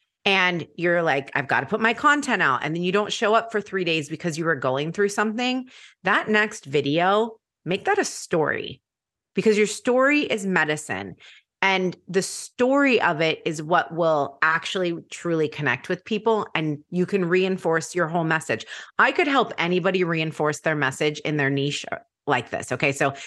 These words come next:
self-care might seem easy because you could come back in and say, "Listen, I know I preach self-care every day. And the reality is I was going through some major stuff the last few days.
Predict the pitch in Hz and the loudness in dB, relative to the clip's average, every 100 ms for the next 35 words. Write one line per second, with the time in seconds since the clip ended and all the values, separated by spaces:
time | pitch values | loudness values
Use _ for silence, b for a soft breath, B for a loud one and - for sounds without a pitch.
0 | - - 226 226 247 214 196 - 214 196 | -8 2 2 4 2 4 2 0 -2 -2
1 | 185 190 220 233 202 202 170 156 214 226 | -2 -2 0 -2 -2 -2 -2 -2 -4 -4
2 | 196 220 208 190 190 185 180 175 165 151 | -2 0 2 2 2 0 0 0 2 0
3 | 143 B B _ _ 202 208 202 165 170 | -4 B B _ _ -2 0 0 0 0
4 | 175 175 180 180 - - 185 - - 151 | 0 2 2 0 -4 -2 -2 -2 0 0
5 | 165 - 180 165 156 156 151 147 170 165 | 0 0 2 2 0 0 0 2 0 -2
6 | 151 151 147 156 156 156 - 147 147 147 | 0 2 2 0 -2 -4 -4 -2 -2 -2
7 | 151 151 147 160 147 151 143 143 143 143 | -2 -2 -4 -4 -4 -4 -2 2 2 0
8 | 151 - 143 135 165 170 165 - 190 185 | -2 0 -2 -2 0 0 0 -2 0 0